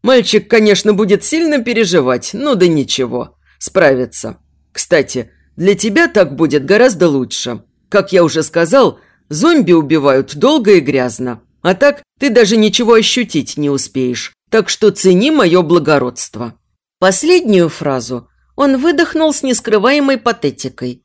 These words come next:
и горделиво вздёрнул подбородок, словно ожидал, что я немедленно рассыплюсь перед ним в многочисленных благодарностях. «Ну, спасибо огромное», процедила я, вложив в слова максимум яда. «Не за что»,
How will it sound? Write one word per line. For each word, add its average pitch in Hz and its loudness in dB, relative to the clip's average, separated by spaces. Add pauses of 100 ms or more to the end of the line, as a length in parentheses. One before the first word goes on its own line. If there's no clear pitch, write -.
(200)
и 320 0
горделиво 254 0
вздёрнул 233 0
подбородок, 208 0 (160)
словно 196 2
ожидал, 185 -2 (220)
что - -4
я 330 4
немедленно 262 2
рассыплюсь 190 0
перед 156 -2
ним 139 -4 (100)
в 190 -8
многочисленных 233 -2
благодарностях. 131 -4 (420)
«Ну, 294 2
спасибо 233 2
огромное», 156 -2 (200)
процедила 202 0
я, 240 2
вложив 214 0
в - -10
слова 185 2
максимум 233 0
яда. 120 -6 (420)
«Не 202 4
за 127 -2
что», - -10